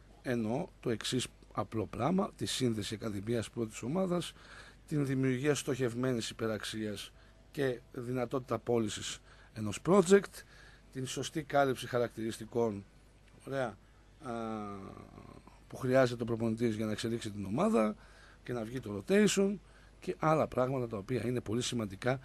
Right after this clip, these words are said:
για την δημιουργία μιας ξεκάθαρης ταυτότητας ενός αγωνιστικού τμήματος. Γιατί η ταυτότητα είναι αυτή η οποία ορίζει και το στάτους. Όσο πιο ξεκάθαρο είναι ένα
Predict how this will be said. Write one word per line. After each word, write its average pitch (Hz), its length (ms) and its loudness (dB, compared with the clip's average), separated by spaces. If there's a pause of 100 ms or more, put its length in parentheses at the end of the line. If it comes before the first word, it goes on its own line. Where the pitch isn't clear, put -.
(220)
για 131 160 0
την 139 160 -2
δημιουργία 127 580 2
μιας 135 440 0
ξεκάθαρης 135 680 0
ταυτότητας 123 600 -4
ενός 120 200 -2
αγωνιστικού 117 440 -4
τμήματος. 110 460 -2 (320)
Γιατί 123 240 0
η 165 60 -2
ταυτότητα 147 680 0
είναι 135 220 0
αυτή 120 420 -2 (420)
η 131 100 -2
οποία 135 500 2
ορίζει 127 440 4
και 131 100 -6
το 117 80 -4
στάτους. - 600 -8 (1500)
Όσο 147 280 4
πιο - 140 -6
ξεκάθαρο 127 580 2
είναι 113 100 0
ένα 104 160 -2